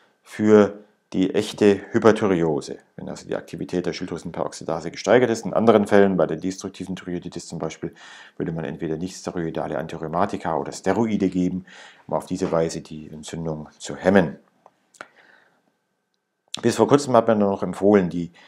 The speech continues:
Deodierung zu blockieren, indem man unselektive Beta-Blocker, zum Beispiel Propranolol oder Pindolol, gibt. Das steht auch noch in dieser Tabelle hier, die ein paar Jahre alt ist. Das macht man heute nicht mehr. Warum macht man das heute nicht mehr?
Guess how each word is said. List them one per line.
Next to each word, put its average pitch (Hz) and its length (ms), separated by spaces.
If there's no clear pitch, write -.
Deodierung 98 640
zu - 140
blockieren, 143 560
indem 95 260
man 85 140
unselektive 104 760
Beta-Blocker, 104 520
zum 69 100
Beispiel - 180
Propranolol 87 760
oder 73 140
Pindolol, 107 640
gibt. 110 340
Das - 320
steht - 240
auch - 140
noch - 120
in 87 140
dieser 110 300
Tabelle 104 340
hier, 104 420
die 95 120
ein 92 100
paar 92 180
Jahre 95 360
alt 95 240
ist. - 260
Das 104 140
macht 127 180
man 110 160
heute 117 240
nicht 135 240
mehr. 85 280
Warum 104 260
macht 123 200
man 104 100
das 98 180
heute 107 220
nicht 110 260
mehr? 139 280